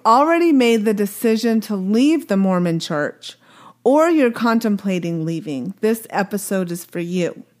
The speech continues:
How do we make decisions and then learn to be okay with the decision when the shit hits the fan? And that's not f-, proverbial. At least it doesn't feel that way.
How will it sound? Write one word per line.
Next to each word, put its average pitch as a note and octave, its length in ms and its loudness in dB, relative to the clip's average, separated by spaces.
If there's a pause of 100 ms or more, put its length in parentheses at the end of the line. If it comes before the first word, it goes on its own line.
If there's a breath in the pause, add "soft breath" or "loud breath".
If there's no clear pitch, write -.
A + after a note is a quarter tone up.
(720 soft breath)
How C#4+ 540 2
do D#4+ 160 0
we C4+ 120 4
make G#3 300 2
decisions F3+ 880 -4
and G3+ 200 2
then G3+ 240 2
learn G#3 240 2
to B3 100 -6
be A3 220 0
okay D#4+ 460 -4
with B3+ 180 -2
the F3 100 -2
decision F3 720 -4 (380 loud breath)
when G3 220 0
the F3+ 100 2
shit B3 380 -2
hits G#3+ 280 -4
the G3+ 80 -2
fan? F3 540 -4 (480)
And G#3+ 180 2
that's A3 220 2
not G3+ 220 2
f-, - 160 -12 (280)
proverbial. F#3 800 -2 (800 soft breath)
At A#3+ 80 2
least C#4 200 2
it D4 80 0
doesn't B3 300 0
feel A3 320 0
that E3 300 0
way. - 360 -10